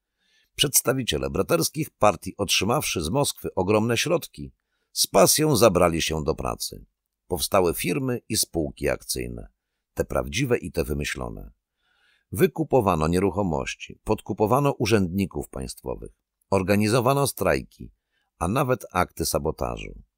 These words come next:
Jak tsunami rzucili się na powojenną, zakrwawioną Europę.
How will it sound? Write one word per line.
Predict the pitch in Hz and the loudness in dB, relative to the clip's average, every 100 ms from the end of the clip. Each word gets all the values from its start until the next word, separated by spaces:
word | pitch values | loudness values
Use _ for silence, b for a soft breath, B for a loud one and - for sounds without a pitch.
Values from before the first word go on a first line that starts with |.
| _ _ _ _ _ _ | _ _ _ _ _ _
Jak | 98 120 | 0 0
tsunami | - - - 160 131 80 67 - | 0 0 2 4 2 2 -4 -4
rzucili | 85 107 170 156 | -2 0 0 0
się | 143 131 | 0 2
na | 120 | 2
powojenną, | - 104 92 110 135 135 131 | 2 4 6 4 4 2 0
zakrwawioną | 90 98 - 80 104 104 - | 0 0 -2 0 2 0 0
Europę. | 95 85 73 62 58 58 | 2 2 2 -2 -8 -10